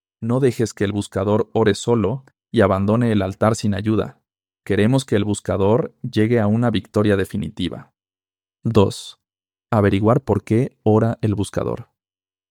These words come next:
No asuma que está orando por la salvación. Incluso después de un sermón evangelístico, la gente viene al altar por una variedad de razones. No es necesario interrumpir a un buscador que está orando, pero en algún momento,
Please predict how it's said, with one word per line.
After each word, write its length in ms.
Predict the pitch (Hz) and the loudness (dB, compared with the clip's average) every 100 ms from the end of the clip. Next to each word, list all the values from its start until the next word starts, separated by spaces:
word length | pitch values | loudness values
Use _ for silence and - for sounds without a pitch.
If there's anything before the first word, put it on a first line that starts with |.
| _ | _
No 300 | 113 113 123 | -2 2 4
asuma 520 | 123 - 139 131 98 | 2 0 -2 0 0
que 120 | 110 98 | -2 -4
está 260 | - 104 | -2 0
orando 400 | 104 95 101 101 | 2 2 0 0
por 140 | 95 98 | -2 -2
la 100 | 92 | -4
salvación. 640 | - 95 92 - 113 113 _ _ _ _ _ _ _ - | -2 -4 -4 -6 -8 -10 _ _ _ _ _ _ _ -4
Incluso 520 | 110 - 123 123 139 | -4 0 -2 2 2
después 460 | 107 - - 117 | 2 0 0 2
de 100 | 110 | 2
un 160 | 104 107 | 2 2
sermón 400 | - 101 104 104 | 0 0 0 2
evangelístico, 1000 | 104 98 - 101 107 - 107 - 104 - _ _ _ | 2 0 -2 -4 -4 -4 -8 -4 -4 -6 _ _ _
la 100 | - | -6
gente 340 | - 127 131 139 | -2 -2 0 0
viene 280 | 117 113 117 | 2 2 2
al 80 | |
altar 340 | 101 95 98 - | 2 2 0 0
por 180 | 98 95 | 0 0
una 200 | 101 101 | 2 2
variedad 340 | 98 98 98 | 2 2 2
de 100 | 98 | 0
razones. 680 | - 92 - 98 117 - - _ _ _ _ _ | -2 -4 -4 -4 -6 -10 -20 _ _ _ _ _
No 140 | 120 | 2
es 100 | 151 | 2
necesario 460 | 170 127 104 101 107 | 2 0 0 0 2
interrumpir 600 | 101 98 98 101 107 104 | 0 0 -2 -2 0 2
a 40 | |
un 160 | 98 104 | 2 0
buscador 460 | 110 - 98 101 107 | -2 -2 -2 -2 -2
que 80 | |
está 240 | 95 - 98 | -4 -2 -2
orando, 500 | 95 95 98 101 - _ _ _ | 0 -2 -4 -6 -14 _ _ _
pero 180 | 95 95 | -2 0
en 100 | 98 | 0
algún 240 | 98 110 | 0 0
momento, 560 | 120 101 98 104 101 120 | 0 0 -2 -2 -4 -6